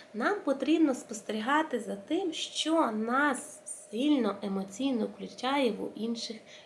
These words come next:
людях. Так? На що я дуже сильно дратуюся, що мене сильно обурює, або що мене захоплює, що в мене викликає заздрість. І ось те, що нас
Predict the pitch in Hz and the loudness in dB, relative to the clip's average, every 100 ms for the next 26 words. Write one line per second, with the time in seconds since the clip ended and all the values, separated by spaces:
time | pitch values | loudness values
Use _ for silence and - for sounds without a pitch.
0 | - 214 226 - - - - 226 269 - | -10 -2 -2 -2 -10 -18 -4 -2 -2 -6
1 | - - - - 196 - 330 330 294 226 | -18 -20 -18 -10 -6 -4 0 2 2 2
2 | 247 226 - 247 247 233 214 214 220 226 | 0 -2 0 0 2 0 -2 -4 -4 -2
3 | 208 - - - - - 311 311 285 277 | -2 -4 -8 -12 -10 -6 0 2 2 0
4 | - 277 262 269 233 208 208 175 180 - | -2 0 0 0 -2 0 -2 -2 -6 -12
5 | - - - 180 180 - - 233 233 247 | -12 -12 -10 -8 -6 -6 -4 0 2 4
6 | 247 269 311 311 - 180 180 208 - - | 2 2 6 6 6 -2 -10 -12 -16 -20
7 | - - - 190 202 208 214 214 220 226 | -20 -14 -8 -4 0 2 4 2 0 0
8 | 233 247 247 269 285 269 - - - - | 2 6 4 4 4 2 -2 -10 -12 -2
9 | 233 240 240 220 214 - - - - - | 4 4 4 2 0 -4 -18 -20 -12 -6
10 | 233 - - - - - - 320 349 381 | -6 -6 -12 -20 -20 -20 0 4 6 6
11 | - - - 262 269 294 | 2 0 0 0 4 4